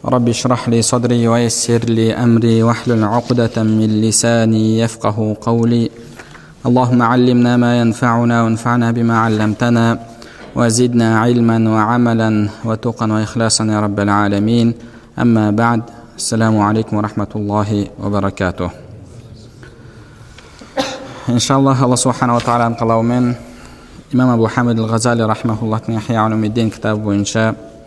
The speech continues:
өтіп жатқан дәрістерімізді ары қарай жалғастырамыз. Біз сіздермен, иншаллах, бүгін қарастыратын тақырыбымыз бұл Адабул Ухува ва Сухба,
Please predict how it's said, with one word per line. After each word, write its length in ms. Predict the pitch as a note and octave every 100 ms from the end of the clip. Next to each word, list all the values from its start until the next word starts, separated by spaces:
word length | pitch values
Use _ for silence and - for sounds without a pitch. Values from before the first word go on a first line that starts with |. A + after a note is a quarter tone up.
| - - - -
өтіп 240 | A#2+ A#2+ A#2
жатқан 300 | A2 A2+ A2
дәрістерімізді 600 | A2 - A2+ A2 G#2 A2
ары 100 | A2 A2
қарай 180 | G#2+
жалғастырамыз. 800 | G#2+ A2 G#2 - A#2 A#2+ A#2+ - - - - - - - - - - - - -
Біз 100 | B2 -
сіздермен, 500 | B2 A2+ A2+ A#2 A#2 A#2+
иншаллах, 560 | A2+ B2+ A2+ A2+ A2
бүгін 320 | A2+ A2 G#2+ G2+ -
қарастыратын 840 | A#2+ A2+ - A2+ G#2+ A2 G#2 G2+ -
тақырыбымыз 840 | A#2 G#2+ G#2+ G#2 A2 A#2+ A#2 - - -
бұл 380 | A2+ A#2 A#2+ A#2 - - - - - - -
Адабул 580 | A#2 A#2 A#2 A#2 A2+ G2
Ухува 560 | G#2 - A#2 A2+ B2 B2 - - -
ва 140 | A2+ A2
Сухба, 600 | - A#2 - A2 A2